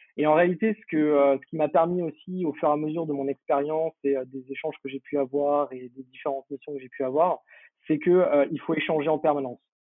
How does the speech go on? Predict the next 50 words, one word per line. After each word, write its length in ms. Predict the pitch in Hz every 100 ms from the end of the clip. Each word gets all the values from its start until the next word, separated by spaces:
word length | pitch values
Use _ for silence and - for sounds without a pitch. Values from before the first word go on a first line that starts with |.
| 143
avec 280 | 143 156
les 140 | 156 143
autres 300 | 151 - 147
membres 260 | 147 147
de 80 | 139
ton 200 | 135 139
équipe, 400 | 139 - 160 175 - - - -
avec 260 | 147 147
des 80 | 156
commerciaux, 720 | 147 147 143 - 156 151 151 -
avec 280 | 147 151 143
des, 220 | 147 143
même 180 | 147 143
avec 160 | 139
des 140 | 139 131
techs, 380 | 170 160 - -
avec, 340 | 143 135 -
euh, 80 | 143
des 100 | 139
gens 140 | 147
du 120 | 139 143
produit, 480 | - 156 139 147 -
avec 200 | 147 143
ta 100 | 147
direction 500 | 139 147 147 - 143 _ _ - - -
et, 240 | 170 185
euh, 360 | 151 143 143 139
et 80 | 151
aussi 280 | 156 - 185
avec 160 | 156
des 120 | 143 147
clients 260 | - 165
et 60 | 156
des 80 | 151
prospects. 360 | 156 147 139
Tu 100 | 135
vois, 60 | 175
la 140 | 180
semaine 180 | - 147
dernière, 300 | 151 147 175
par 100 | 147
exemple, 280 | 139 165 170
j'ai 80 | 135
fait 160 | 139
deux 180 | 127 165
calls 240 | 156 170
avec, 320 | 160 135 127 139
euh, 80 | 131 127 131 135
avec, 240 | 131
euh, 60 | -